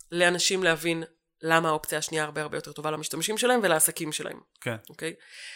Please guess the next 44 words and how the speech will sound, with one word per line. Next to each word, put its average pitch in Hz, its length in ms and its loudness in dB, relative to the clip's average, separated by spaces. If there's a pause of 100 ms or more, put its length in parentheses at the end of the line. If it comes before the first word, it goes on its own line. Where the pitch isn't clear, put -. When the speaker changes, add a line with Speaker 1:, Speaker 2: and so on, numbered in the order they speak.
(240)
Speaker 1:
אז 160 240 2 (140)
כמעט 226 260 6
לא 208 60 8
הייתי 185 140 2
צריכה 180 220 0
להסביר 160 380 2
את 143 100 -8
זה, 160 140 2 (160)
את - 120 -12
ה-R 147 420 0
O - 20 -2
I. 349 40 -10 (1120)
מה 175 80 -4
שכן 214 280 6
הייתי 220 180 4
צריכה 180 240 -2
להסביר 170 420 2 (420)
מאוד, 180 360 6
זה 170 140 -4
למה 175 160 2
צריך 170 280 -6
אפיון 156 240 -6
שפה, - 300 -2 (720)
שזה 151 580 0
בעצם 160 400 -4
למה 165 160 0
צריך 165 180 -8
לתת 160 220 -10
קול 170 280 2
למותג, 175 400 2 (320)
ואיך - 300 -8
זה 160 140 2
יעזור 170 360 4
לי, 254 80 -4
למה 170 180 2
את 170 80 -6
לא 170 40 4
יכולה 170 160 0
פשוט 170 180 -8
לכתוב 160 260 -6
לי 160 80 -10
חמוד 156 320 -4
ומגניב, 160 380 0 (280)
Speaker 2:
מהמם. 127 200 -10